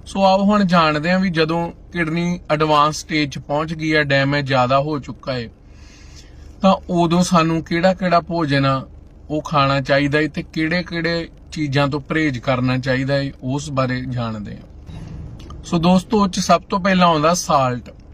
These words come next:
ਸੋ ਜਿਨ੍ਹਾਂ ਦੀ ਕਿਡਨੀ ਐਡਵਾਂਸ ਸਟੇਜ ਤੱਕ ਪਹੁੰਚ ਚੁੱਕੀ ਆ, ਡੈਮੇਜ ਹੋ ਚੁੱਕੀ ਆ,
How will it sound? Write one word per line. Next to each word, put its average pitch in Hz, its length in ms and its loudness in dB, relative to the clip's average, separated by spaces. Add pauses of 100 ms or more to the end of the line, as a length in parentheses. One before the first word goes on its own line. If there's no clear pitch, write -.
(220)
ਸੋ - 160 -6
ਜਿਨ੍ਹਾਂ 185 340 4
ਦੀ 208 100 2
ਕਿਡਨੀ 175 380 2
ਐਡਵਾਂਸ 156 440 4
ਸਟੇਜ 156 340 -2 (100)
ਤੱਕ 151 220 0
ਪਹੁੰਚ 160 400 -2
ਚੁੱਕੀ 160 380 -2
ਆ, 147 180 4
ਡੈਮੇਜ 139 420 0
ਹੋ 156 180 -2
ਚੁੱਕੀ 139 380 -6
ਆ, 127 100 -6